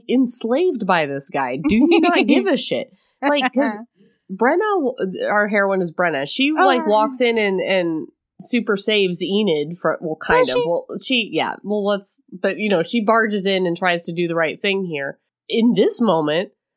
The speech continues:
Speaker 1: but, like, gives zero fucks about her for the whole rest of the book.
Speaker 2: Uh-huh.
Speaker 1: Well, I just can't. Okay,
Speaker 2: So
Speaker 1: so what
Speaker 2: anyway,
Speaker 1: happens?
Speaker 2: all right. So here's what happens. We get an up close and personal, like, knife to the throat look at a rape. Like, you get
Speaker 1: Mm-hmm.
Speaker 2: some description of that.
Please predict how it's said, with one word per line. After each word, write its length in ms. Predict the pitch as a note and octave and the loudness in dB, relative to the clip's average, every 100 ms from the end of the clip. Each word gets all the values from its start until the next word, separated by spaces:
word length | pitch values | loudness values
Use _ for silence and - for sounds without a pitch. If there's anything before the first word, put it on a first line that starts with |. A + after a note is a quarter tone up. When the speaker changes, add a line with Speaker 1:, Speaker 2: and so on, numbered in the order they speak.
| _ | _
Speaker 1:
but, 100 | - | -6
like, 240 | C4 C#4+ G3+ | -2 -2 0
gives 240 | C#4+ A#3+ F3 | 0 0 0
zero 380 | G3+ A#4 A#4+ E4+ - | 0 0 0 -2 0
fucks 320 | C4+ B4+ - G3 | 0 0 -4 -2
about 220 | E3 D3+ | 0 0
her 140 | C#3+ | -2
for 140 | - F#3 | -4 -4
the 80 | |
whole 300 | F3+ C4 C#4 | -2 0 0
rest 340 | B3 C4+ C4+ - | 2 2 0 -4
of 60 | F#3+ | -4
the 40 | |
book. 380 | G3+ B3+ C3+ C3 _ | -2 0 -2 -6 _
Speaker 2:
Uh-huh. 260 | C4 C4+ A#4+ - _ _ | -4 0 0 -2 _ _
Speaker 1:
Well, 120 | F#3+ F#3+ | -12 -4
I 280 | F3+ E3 D#3 | 0 0 -2
just 420 | D3+ C#3 - _ _ | -6 -8 -16 _ _
can't. 200 | - G2+ _ _ - | -14 -14 _ _ -10
Okay, 200 | F3+ - | -4 -2
Speaker 2:
So 60 | |
Speaker 1:
so 60 | F#4+ | 2
what 60 | G4 - | 4 4
Speaker 2:
anyway, 80 | G3+ | 2
Speaker 1:
happens? 140 | - - | 0 2
Speaker 2:
all 60 | B3+ | 2
right. 180 | F3+ - | 2 -2
So 140 | D4 | 0
here's 180 | F#4+ A4 | 2 0
what 120 | D#4+ | 0
happens. 340 | C4 F3 A3 - | -2 -4 -8 -10
We 120 | D4+ | -6
get 160 | F#4 C4+ | -4 -2
an 80 | B3 - | -2 0
up 220 | E4 - | 0 0
close 320 | C#4 D4 D4 | 0 2 0
and 120 | B3 | -4
personal, 640 | - B3 B3+ B3+ A3+ G#3+ G#3+ | 0 0 2 2 2 2 0
like, 160 | F#3+ - | -4 -2
knife 280 | A3+ B3 C4 | 2 2 0
to 80 | - | -4
the 120 | G3 | -6
throat 460 | F#3 A#3 A3+ A3 G#3+ | -4 0 2 2 0
look 320 | G3 G3+ A3+ - | -4 -2 -2 0
at 140 | G3 G3 | -2 0
a 80 | |
rape. 340 | D3+ F3 D#3 - - - | -2 -4 -6 -10 -18 -8
Like, 200 | F#3 G#3 | -8 -6
you 80 | |
get 220 | F#3 - G#3+ | -2 2 2
Speaker 1:
Mm-hmm. 180 | B3+ | 0
Speaker 2:
some 240 | D4+ B3+ B3+ | 0 2 2
description 500 | G3+ - C4 - G3+ | 0 -4 -6 -6 -4
of 160 | G3 E3 | -6 -2
that. 380 | E3+ D#3 - | -2 -2 -6